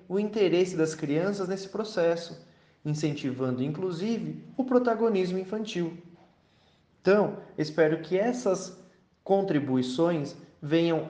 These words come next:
a favorecer essas discussões, essas reflexões.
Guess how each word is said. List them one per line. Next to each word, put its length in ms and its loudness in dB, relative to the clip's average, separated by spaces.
a 100 2
favorecer 1040 0
essas 360 0
discussões, 880 -2
essas 500 2
reflexões. 1160 -2